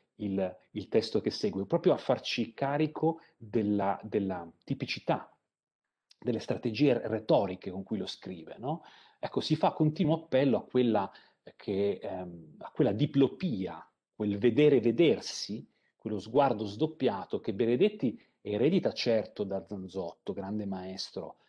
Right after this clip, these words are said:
di Mario Benedetti, ehm, fino all'ultimo, fino a, fino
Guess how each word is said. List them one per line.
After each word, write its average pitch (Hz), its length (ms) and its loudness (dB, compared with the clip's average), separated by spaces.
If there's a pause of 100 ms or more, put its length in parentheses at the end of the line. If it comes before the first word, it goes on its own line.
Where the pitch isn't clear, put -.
(180)
di 101 140 -10
Mario 92 240 -6
Benedetti, 90 800 -10 (320)
ehm, 90 680 -12 (220)
fino 107 220 -6
all'ultimo, 95 640 -6
fino 104 360 -4
a, 92 100 -8 (180)
fino 104 440 -10